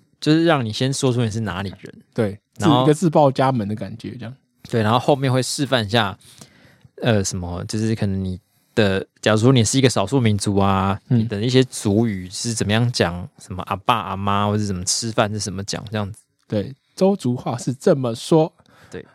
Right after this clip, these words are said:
Speaker 2: 阿爸叫等等，<laughs> 妈妈叫等等，就是这样介绍一下。
Speaker 1: 他就拍一个抖音。
Speaker 2: 对，对，对。
Speaker 1: 然后，因为他说自己是中国台湾的，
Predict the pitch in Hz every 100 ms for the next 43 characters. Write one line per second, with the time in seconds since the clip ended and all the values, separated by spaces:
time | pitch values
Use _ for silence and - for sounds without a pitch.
0 | _ 139 170 175 135 - 127 - - 120
1 | 131 151 - - - 175 - _ 139 156
2 | 175 180 185 180 139 101 107 131 131 139
3 | 143 147 131 123 113 117 110 110 101 104
4 | 107 110 107 101 92 90 95 104 98 95
5 | 95 98 120 _ _ 101 101 113 113 107
6 | 101 - _ _ _ 143 156 143 147 143
7 | 127 120 110 120 113 110 92 95 98